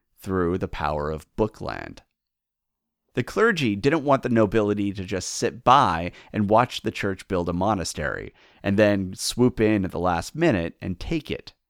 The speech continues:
And without bookland, they could do exactly that. So the idea was that with bookland, that is, land that was deeded into perpetuity, that situation would be prevented. And of course, once the nobles noticed that the church got it,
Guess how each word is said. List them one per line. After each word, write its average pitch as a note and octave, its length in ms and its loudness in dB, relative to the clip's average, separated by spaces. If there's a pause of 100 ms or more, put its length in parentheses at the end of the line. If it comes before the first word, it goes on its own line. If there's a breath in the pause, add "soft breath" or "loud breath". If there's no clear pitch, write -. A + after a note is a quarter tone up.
(320 loud breath)
And A2+ 100 4
without C#3 440 4
bookland, D#2 680 -4 (280)
they A2 100 2
could A#2 160 -4
do G#2+ 140 2
exactly F2+ 540 -4
that. F2 440 -6 (480 soft breath)
So D#3 200 8
the D3 140 6
idea D3 380 4
was F2 460 0 (160 soft breath)
that A2+ 100 4
with B2 220 4
bookland, E2 680 -2 (300 soft breath)
that F#2+ 220 0
is, E2 320 -2
land G2 440 0
that F#2 140 0
was E2 140 -6
deeded F2+ 400 -2
into E2 180 -6
perpetuity, D#2+ 1040 -2 (460)
that - 160 6
situation B2+ 760 0
would F2 140 -2
be F#2 140 -2
prevented. F#2+ 640 -6 (580)
And A#2+ 120 0
of A#2 100 -4
course, A2+ 500 4 (440 soft breath)
once C3 240 4
the B2+ 100 2
nobles A#2 440 6
noticed G#2+ 400 4
that F#2 120 -4
the - 60 -8
church - 400 -4
got D#2 200 -2
it, F2 220 -8